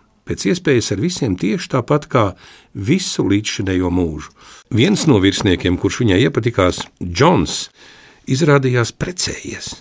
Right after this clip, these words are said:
un tūlīt pat atvēra portmonē, lai parādītu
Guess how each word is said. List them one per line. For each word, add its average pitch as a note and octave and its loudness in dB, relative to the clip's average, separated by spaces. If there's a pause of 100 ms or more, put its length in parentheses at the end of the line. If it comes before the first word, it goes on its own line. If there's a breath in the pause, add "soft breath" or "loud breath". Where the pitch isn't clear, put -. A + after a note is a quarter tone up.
(640)
un G2+ 0
tūlīt E3 0
pat D#3+ -2
atvēra G2 -2
portmonē, G2 -2
lai A2 0
parādītu A#2 2